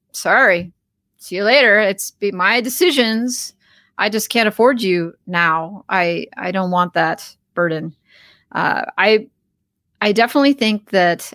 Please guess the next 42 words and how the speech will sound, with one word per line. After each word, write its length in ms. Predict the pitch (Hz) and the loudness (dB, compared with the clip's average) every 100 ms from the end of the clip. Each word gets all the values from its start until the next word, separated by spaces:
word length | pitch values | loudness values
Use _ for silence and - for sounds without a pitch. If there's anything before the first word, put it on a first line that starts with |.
| - | 0
outsourcing 720 | 202 - 214 202 202 190 175 _ | 0 0 -2 0 -2 -4 -6 _
is 340 | 208 214 220 | 2 4 4
important. 480 | 220 196 175 - - _ _ - | 0 -2 -4 -6 -14 _ _ -6
And 160 | 190 | -2
I, 260 | 185 180 175 _ _ - | 0 -2 -4 _ _ -14
and 160 | - 208 | -4 2
you 160 | 233 285 | 2 2
look 140 | 311 | 2
at 80 | 254 | 2
every 220 | 262 294 | 2 0
single 320 | 277 269 254 | 0 0 0
person 540 | 226 226 220 208 202 196 _ - _ | 0 -4 -2 -4 -4 -10 _ -20 _
who's 440 | 220 214 175 - | -2 -2 -2 -6
super 260 | - 277 277 | -2 0 0
successful 640 | 247 220 202 196 202 180 | -2 0 -2 0 0 2
on 320 | - 185 180 | 2 2 2
YouTube, 500 | 180 180 - 151 143 - - | -2 -2 -4 -4 -6 -10 -4
just 240 | 226 - | -2 0
about 200 | 254 233 | 2 4
every 160 | 233 247 | 2 2
single 240 | 254 240 | 2 4
one 160 | 190 185 | 2 2
of 80 | |
them 300 | 170 170 170 - - - _ _ | -2 -4 -6 -12 -20 -20 _ _
who 480 | 208 190 185 175 - _ _ | 0 2 2 -2 -8 _ _
publishes 440 | - 262 254 247 | 0 2 4 4
income 280 | 202 202 202 | 2 0 0
reports 520 | 185 - 175 170 170 | -2 -2 -2 -2 -4
that 160 | - 185 | 2 4
are 140 | 175 | 4
large, 520 | 175 190 180 156 170 - | 4 4 4 0 -6 -4
right? 280 | 170 170 - | -4 -4 -2
They, 280 | 202 190 180 | 2 2 2
and 280 | 190 175 - | -2 -4 -4
they 380 | 190 185 180 185 | 0 2 2 0
incorporate 480 | 196 214 208 202 170 | -2 0 2 2 2
outsourcing 720 | 175 180 196 175 190 175 175 | 0 0 -2 0 0 -2 -2
of 180 | 175 180 | 0 2
at 60 | 214 | 4
least 200 | 262 - | 2 2
the 80 | |
content, 500 | 214 196 180 175 151 | -2 0 0 -2 -4